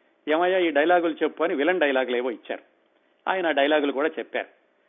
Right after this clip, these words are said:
ఆ తర్వాత కుటుంబ సభ్యులందరితోటి కూర్చుని సమావేశపరిచి, "ఏం చేద్దాం, మరి ఇద్దరు కుర్రాళ్ళు ఉన్నారు, అతనికి ఇప్పటికే హీరో అని చెప్పాను, ఈ కుర్రాడు వచ్చేమో నాకే హీరో కావాలంటున్నాడు, ఏం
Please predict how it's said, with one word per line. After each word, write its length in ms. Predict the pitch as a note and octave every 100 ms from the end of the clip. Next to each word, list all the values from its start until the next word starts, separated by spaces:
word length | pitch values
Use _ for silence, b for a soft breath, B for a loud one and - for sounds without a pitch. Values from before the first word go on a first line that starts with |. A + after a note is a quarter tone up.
| _ -
ఆ 80 | F3
తర్వాత 320 | D#3+ E3+ F3
కుటుంబ 340 | E3+ C#3+ F3+
సభ్యులందరితోటి 760 | E3 D#3 C#3 C#3+ C#3+ C#3+ D3 C3+
కూర్చుని 340 | D#3+ D#3+ F3 C#3
సమావేశపరిచి, 760 | C3+ D3+ D3 B2 C3+ C3 B2+
"ఏం 100 | F3 E3+
చేద్దాం, 220 | D#3+ D#3
మరి 100 | C#3+
ఇద్దరు 180 | B2 C3+
కుర్రాళ్ళు 340 | C3 C#3+ D3+
ఉన్నారు, 480 | C3 C3+ C3+ A3 C3 - _ _ _ _ _ _ C3+
అతనికి 280 | F3 D3+
ఇప్పటికే 400 | C#3+ E3 D#3+ D#3 C3
హీరో 180 | D3+
అని 100 | D3+
చెప్పాను, 580 | C3+ A#2+ D3 C#3+ F#3 F#3+ - b b b b
ఈ 100 | F#3+
కుర్రాడు 320 | G3+ F#3 F3+ E3
వచ్చేమో 280 | D#3+ E3
నాకే 260 | C#3+ D#3 E3+
హీరో 260 | C#3+ D#3 D#3+
కావాలంటున్నాడు, 580 | C#3+ C#3 C#3 C3 C3+
ఏం 200 | B2+ C#3